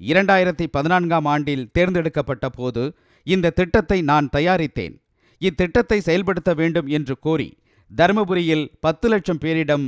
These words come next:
கையெழுத்து பெற்று, அவற்றை அன்றைய முதலமைச்சர் எடப்பாடி பழனிசாமியிடம் வழங்கினேன். இன்றைய முதலமைச்சர் மு க ஸ்டாலினிடமும் இத்திட்டம் குறித்து பலமுறை வலியுறுத்தினேன். அதன் பிறகு பாமக சார்பில் பல போராட்டங்களும்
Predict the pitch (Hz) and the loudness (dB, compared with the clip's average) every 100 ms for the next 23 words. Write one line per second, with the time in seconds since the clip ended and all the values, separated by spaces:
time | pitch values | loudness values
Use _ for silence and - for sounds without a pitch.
0 | - 160 180 165 160 143 143 135 - 127 | -2 -2 0 0 -2 -6 -6 -8 -8 -8
1 | 143 _ _ _ 151 165 - 160 143 - | -10 _ _ _ 0 0 -2 -2 -2 -2
2 | 135 185 220 196 156 143 165 147 - 113 | 0 2 2 2 0 0 0 -2 -4 -8
3 | - _ _ - 151 208 202 196 180 147 | -10 _ _ -4 0 0 2 0 0 -2
4 | 156 180 170 160 151 147 139 123 165 185 | -2 -2 -2 -2 -2 -2 -4 -2 -2 -2
5 | 135 92 - _ _ _ _ - 165 190 | -6 -8 -12 _ _ _ _ -6 -2 0
6 | 185 156 180 202 190 185 151 156 - 170 | 0 2 0 0 -2 -4 -4 -6 -2 -2
7 | 143 - 160 175 156 143 139 135 117 _ | -2 0 2 2 0 -2 -2 -6 -8 _
8 | _ 156 156 151 208 190 175 160 - 147 | _ -6 -4 -4 -2 -4 -2 -2 0 0
9 | 131 - - 165 202 190 165 165 120 139 | 0 -6 0 2 4 2 0 -2 -2 -4
10 | 170 139 131 127 104 85 - _ _ _ | -2 -4 -6 -6 -8 -10 -18 _ _ _
11 | 131 147 165 156 151 147 123 143 - _ | -4 0 0 0 -2 -2 -6 -8 -10 _
12 | _ - 175 226 226 208 185 175 160 147 | _ 4 6 6 4 2 -2 2 0 2
13 | 151 143 - 160 156 135 160 196 185 165 | -2 -2 -6 -2 -2 0 0 2 2 0
14 | 151 143 135 | -2 -2 -4